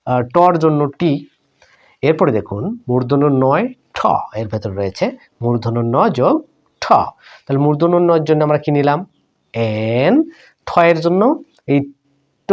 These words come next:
এর সঙ্গে এই যোগ করলে ঠ হয়ে যায়, ঠ। এরপর দেখুন মূর্ধন্য নয় ড, মূর্ধন্য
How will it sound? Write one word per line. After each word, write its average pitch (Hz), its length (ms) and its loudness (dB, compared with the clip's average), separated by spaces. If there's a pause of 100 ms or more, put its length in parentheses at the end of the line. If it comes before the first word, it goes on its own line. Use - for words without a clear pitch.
(180)
এর 202 200 2
সঙ্গে 156 220 2
এই 143 160 2
যোগ 139 240 -2
করলে 143 160 -2 (120)
ঠ - 40 -12 (180)
হয়ে 101 180 -8
যায়, 92 200 -14 (220)
ঠ। - 40 -16 (960)
এরপর 117 220 0
দেখুন 147 260 0
মূর্ধন্য 156 360 0 (160)
নয় 170 220 2 (300)
ড, 127 40 2 (840)
মূর্ধন্য 131 360 0